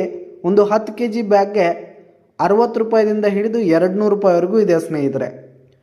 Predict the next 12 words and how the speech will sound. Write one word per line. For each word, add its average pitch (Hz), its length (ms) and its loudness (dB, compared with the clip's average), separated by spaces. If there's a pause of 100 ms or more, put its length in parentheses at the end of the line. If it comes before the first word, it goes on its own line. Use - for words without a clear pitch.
(200)
ಅಂದ್ರೆ 226 220 4
ಒಂದು 233 220 2
ಕೆ 196 220 2
ಜಿಗೆ 214 220 0
ಆರು 202 420 2
ರೂಪಾಯಿದಿಂದ 202 440 0
ಹಿಡಿದು 196 300 -2
ಇಪ್ಪತ್ತು 190 460 -2
ರೂಪಾಯಿವರೆಗೂ 185 500 2
ಸಾಂಗ್ಲಿ 180 380 0
ಮಾರುಕಟ್ಟೆಯಲ್ಲಿ 170 680 0
ಇರುವಂಥದ್ದು. 156 560 0